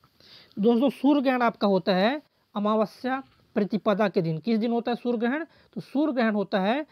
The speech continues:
प्रतिपदा अमावस्या के दिन होता है सूर्य ग्रहण। नेक्स्ट क्वेश्चन देखिए,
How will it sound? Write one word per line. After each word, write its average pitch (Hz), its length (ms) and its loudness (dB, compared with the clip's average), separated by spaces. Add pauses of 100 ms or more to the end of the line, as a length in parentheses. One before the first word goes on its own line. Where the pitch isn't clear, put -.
(220)
प्रतिपदा 220 520 -2 (180)
अमावस्या 196 440 -2
के 190 120 -6
दिन 180 140 -6
होता 180 180 -6
है 226 60 -4
सूर्य 170 260 -4
ग्रहण। 151 300 -4 (720)
नेक्स्ट 190 200 -4
क्वेश्चन 165 260 -8
देखिए, 151 240 -12